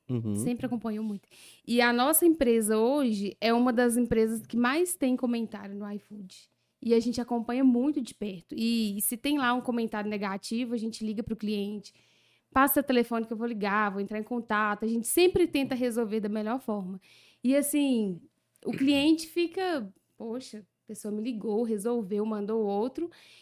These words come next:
Speaker 2: E de fato eu vi que aquele dia foi uma experiência ruim. Talvez por um excesso de pedidos ou alguma coisa que aconteceu de errado. Então, assim, a gente sempre acompanha muito. A gente sempre pede feedback da equipe, porque é eles que tão por dentro da produção.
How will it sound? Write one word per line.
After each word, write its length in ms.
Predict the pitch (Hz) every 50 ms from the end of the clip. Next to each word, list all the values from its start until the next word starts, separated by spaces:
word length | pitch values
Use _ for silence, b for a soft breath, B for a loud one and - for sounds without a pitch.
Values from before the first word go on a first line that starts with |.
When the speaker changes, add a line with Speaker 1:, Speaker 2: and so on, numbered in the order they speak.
| B B B
Speaker 2:
E 60 | 220
de 160 | 202 262 330
fato 380 | 330 330 294 254 247 262 254 -
eu 180 | 311 339 330
vi 220 | 277 254 269 294 302
que 80 | 349
aquele 380 | 330 302 302 277 277 294 330 302
dia 520 | 240 226 240 247 269 311 349 381 392 349 - _ _
foi 240 | - - 269 269
uma 120 | 269 262 247
experiência 600 | 240 233 - 226 214 196 208 202 202 - - 214
ruim. 320 | 214 208 196 190 190 175 -
Talvez 340 | 214 208 208 202 214 226
por 160 | 220 - 233 220
um 80 | 220
excesso 340 | 214 214 202 - 214 214 196
de 60 | 208
pedidos 520 | 190 - 208 175 190 233 254 247 202 180 208
ou 80 | 226
alguma 240 | 233 220 214 220 220
coisa 160 | 220 214 208
que 60 | - 214
aconteceu 380 | 214 220 202 220 202 - 208 196
de 100 | 185 214
errado. 360 | 202 190 196 196 208 220 220 - b b b b b b b b b
Então, 240 | - - 247 254
assim, 400 | 269 262 262 262 247 226 220 214 -
a 100 | - 214
gente 240 | 220 226 247 233 -
sempre 400 | - - - 339 349 349 349 330
acompanha 360 | 277 269 240 220 214 220 214 208
muito. 380 | 202 202 202 180 180 _ - _ _ -
A 100 | 202 226
gente 220 | 226 254 262 254
sempre 340 | - - 294 294 285 - 240
pede 320 | 214 - 214 202 190 - -
feedback 420 | 220 185 208 175 202 202 196 190
da 80 | 185 202
equipe, 360 | 202 202 _ - 202 196 - _ _ -
porque 220 | - 285 269 -
é 180 | 359 381 359 359
eles 240 | 381 427 427 403 -
que 80 | -
tão 160 | - - 269 254
por 200 | 262 254 247 247
dentro 220 | 196 214 214 208
da 80 | 185 214
produção. 540 | 214 - 202 196 180 - - - - -